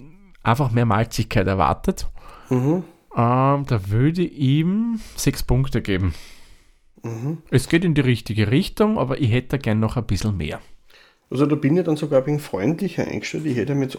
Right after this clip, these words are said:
Speaker 2: acht Punkte gegeben.
Speaker 1: Okay.
Speaker 2: Weil ich sag, äh, ähm, es ist am Märzen ein bisschen dünn. Aber es
Speaker 1: Mhm.
Speaker 2: ist am Märzen und deswegen halt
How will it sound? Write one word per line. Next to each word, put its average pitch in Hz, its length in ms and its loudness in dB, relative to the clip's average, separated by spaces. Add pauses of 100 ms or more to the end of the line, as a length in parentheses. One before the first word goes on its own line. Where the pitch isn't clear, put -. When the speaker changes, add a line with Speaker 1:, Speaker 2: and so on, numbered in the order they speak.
Speaker 2:
acht 147 280 -2
Punkte 123 360 -2
gegeben. 143 360 -2 (140)
Speaker 1:
Okay. 113 360 2 (200)
Speaker 2:
Weil 107 440 0
ich 165 100 2
sag, 147 280 2
äh, 127 420 -2 (120)
ähm, 123 380 2 (480)
es - 160 -6
ist 185 180 -2
am 131 140 4
Märzen 214 560 0 (760)
ein 123 120 -20
bisschen 160 340 0
dünn. 143 340 2 (640)
Aber 113 220 4
es 120 100 4
Speaker 1:
Mhm. 151 80 6
Speaker 2:
ist 185 80 6
am 127 120 4
Märzen 110 380 0
und 151 140 0
deswegen 139 400 2
halt 135 280 2